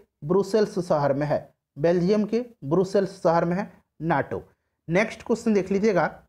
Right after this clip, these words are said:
कि बोस्टन बंदरगाह पर तीन सौ चालीस चाय के बॉक्सों को समुद्र में फेंका गया, इस घटना को किस नाम से जाना जाता है?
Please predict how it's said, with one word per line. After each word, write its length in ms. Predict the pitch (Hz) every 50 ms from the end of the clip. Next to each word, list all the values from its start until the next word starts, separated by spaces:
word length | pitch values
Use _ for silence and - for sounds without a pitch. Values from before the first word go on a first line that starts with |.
| _ -
कि 60 | - 175
बोस्टन 560 | 151 170 190 190 190 - 233 226 226 226 226 - - _ - 156
बंदरगाह 560 | 156 175 185 185 196 185 208 202 196 202 190
पर 240 | 190 135 123 123 175 - - _ _ _ _ _ _ -
तीन 180 | 214 220 220
सौ 200 | 202 - - 220
चालीस 680 | 208 208 - - - 185 185 190 196 226 220 - - - _ _ _ _ _ _ -
चाय 280 | - - 190 196 214 202
के 140 | 208 - 196
बॉक्सों 380 | 170 170 165 165 170 - 185
को 120 | 185 - 185
समुद्र 320 | - 170 156 185 190 190
में 120 | 190 196
फेंका 360 | 185 190 - 165 170 - 196 185
गया, 240 | 160 143 147 151 - - _ _ _ _ _ -
इस 160 | 185 175 -
घटना 360 | 175 175 170 165 170 - 208
को 160 | 208 208 208 202
किस 240 | - 196 180 -
नाम 200 | 185 180 175 175
से 160 | 170 180 190 170
जाना 220 | 170 151 160 160
जाता 280 | 160 156 147 156 175 160
है? 220 | 165 196 -